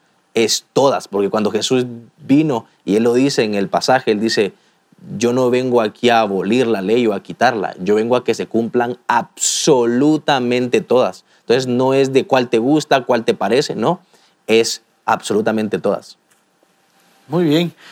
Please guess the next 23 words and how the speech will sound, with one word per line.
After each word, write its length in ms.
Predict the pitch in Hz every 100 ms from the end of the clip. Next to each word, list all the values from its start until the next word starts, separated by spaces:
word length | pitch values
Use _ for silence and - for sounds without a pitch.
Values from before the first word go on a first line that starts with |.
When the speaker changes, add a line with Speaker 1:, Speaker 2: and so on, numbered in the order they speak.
| - _ _
Speaker 2:
Y, 400 | 190 180 170 160
mm, 500 | 151 147 139 135 127 127 - -
para 200 | 180 165
ir 180 | 175 196
concluyendo, 760 | 277 247 214 151 180 214 202
ir 240 | 147 135 165
cerrando, 560 | - 160 151 185 180 180 - - - -
eh, 280 | 147 131 123
si 60 | 127
se 100 | 135
dan 100 | 135
cuenta, 220 | 160 156
hemos 140 | 165
tocado 260 | 156 - 147
algunos, 440 | 147 160 156 - -
eh, 200 | 135 120
temas 340 | 147 147 151 139
importantes 520 | 127 117 139 139 156
que 100 | 160
nosotros 540 | 123 135 170 165 - _ - - _ -
debemos 460 | 131 135 151 151
de 160 | 139 147
aportar. 760 | 131 131 135 120 113 170 196